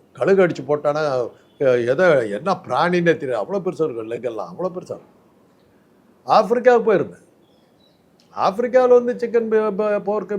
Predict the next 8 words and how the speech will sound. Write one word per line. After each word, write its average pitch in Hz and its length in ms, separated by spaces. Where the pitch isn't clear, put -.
பீஃபு, 196 320
அங்கே, 160 300
அ, 151 80
எங்க 156 220
பார்த்தாலும் 170 720
இது 147 400
ஒட்டகச்சிவிங்கியா 160 540
ஓடும். 101 280